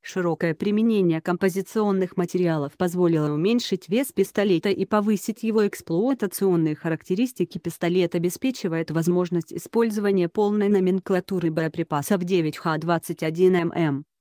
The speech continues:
трассирующие, бронебойные, экспансивные.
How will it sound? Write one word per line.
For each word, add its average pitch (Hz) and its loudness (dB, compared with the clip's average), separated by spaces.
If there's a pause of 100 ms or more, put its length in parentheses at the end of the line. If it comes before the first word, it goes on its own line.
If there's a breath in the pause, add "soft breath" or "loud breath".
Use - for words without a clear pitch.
трассирующие, 156 -4 (180)
бронебойные, 185 2 (180)
экспансивные. 151 -2